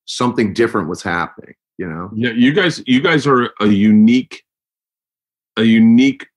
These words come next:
Speaker 2: experience that, like, I, I wanna say, like, may-, I mean, I, I know very little about music and the music business, but you guys got success in the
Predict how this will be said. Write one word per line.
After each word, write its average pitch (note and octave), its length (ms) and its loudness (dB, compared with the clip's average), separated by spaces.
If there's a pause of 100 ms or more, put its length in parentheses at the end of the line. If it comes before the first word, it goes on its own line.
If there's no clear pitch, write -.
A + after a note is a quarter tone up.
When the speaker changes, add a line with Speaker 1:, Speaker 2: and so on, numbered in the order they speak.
Speaker 2:
experience A#2 960 -4 (180)
that, A2+ 320 -2
like, A2+ 240 -2
I, A#2+ 120 0
I A2 60 -6
wanna C#3+ 220 2
say, C3 140 -2
like, G#2+ 140 0 (300)
may-, G#2+ 280 0
I A2 100 -2
mean, A2+ 160 2
I, A2+ 340 0
I A2 60 2
know G#2+ 240 4
very G2 220 0
little F#2 420 -2 (260)
about G2 300 -2
music G2+ 640 0 (120)
and G2+ 160 0
the G2 40 2
music G2 300 0
business, G#2 360 -2 (240)
but A#2+ 100 2
you D3+ 140 2
guys E3+ 240 -2
got C3 280 -6 (300)
success - 720 -6 (160)
in B2 120 2
the A#2 200 0